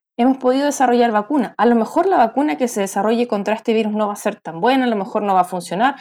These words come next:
a lo mejor va a ser súper bueno y acabamos con este virus, ¿ya? Pero, eh,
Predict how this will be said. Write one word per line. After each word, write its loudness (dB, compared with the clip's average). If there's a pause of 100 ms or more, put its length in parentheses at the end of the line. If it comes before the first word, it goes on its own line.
(160)
a -2
lo 6
mejor 2
va 4
a 4
ser -4
súper -2
bueno 2
y 0
acabamos 2
con -6
este -4
virus, -2 (380)
¿ya? 0 (560)
Pero, 2
eh, 0